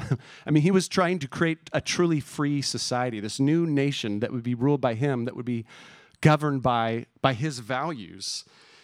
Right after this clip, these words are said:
And it was supposed to be this really countercultural thing.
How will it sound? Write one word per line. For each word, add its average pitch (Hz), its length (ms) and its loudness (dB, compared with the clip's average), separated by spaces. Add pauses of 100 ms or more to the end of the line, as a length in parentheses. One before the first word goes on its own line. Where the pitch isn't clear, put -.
(480)
And 151 300 2 (240)
it 185 100 4
was 180 120 4
supposed - 320 0
to 180 40 -8
be 180 80 2
this 156 220 0
really 147 260 2
countercultural 143 840 -2
thing. - 360 -10